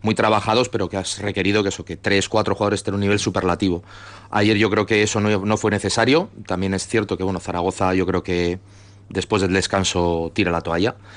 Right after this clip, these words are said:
Pero bueno, yo creo que hay que reconocerle mérito, mérito a Baskonia. Entonces, bueno, eh, vamos a ver si esta, este nuevo Baskonia en el sentido de, eh, todos contribuyendo, rotación larga, eh, equipo bastante concentrado durante los cuarenta minutos,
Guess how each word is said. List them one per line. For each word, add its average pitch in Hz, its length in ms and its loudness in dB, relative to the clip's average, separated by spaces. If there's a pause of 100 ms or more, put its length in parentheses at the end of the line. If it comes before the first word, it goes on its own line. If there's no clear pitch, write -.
(800)
Pero 110 140 2
bueno, 101 160 2
yo 95 80 0
creo 98 100 2
que 90 80 2
hay 92 60 2
que 107 80 0
reconocerle 90 760 0
mérito, 85 560 -2
mérito 95 300 2
a - 20 2
Baskonia. 85 460 0 (100)
Entonces, 101 380 0
bueno, 123 320 2
eh, 95 340 2
vamos 107 300 2
a 107 60 4
ver 104 120 4
si 107 140 0
esta, 107 800 2 (1040)
este 117 260 0
nuevo 123 300 6
Baskonia 120 400 2
en 110 60 2
el 101 80 0
sentido 104 420 2
de, 87 240 -2 (100)
eh, 95 180 -2
todos 110 280 0
contribuyendo, 113 760 2
rotación 110 460 0
larga, 110 520 2 (320)
eh, 95 280 2
equipo 95 260 -2
bastante 104 380 0
concentrado 104 460 0
durante 104 260 2
los 101 140 0
cuarenta 104 340 2
minutos, 104 540 0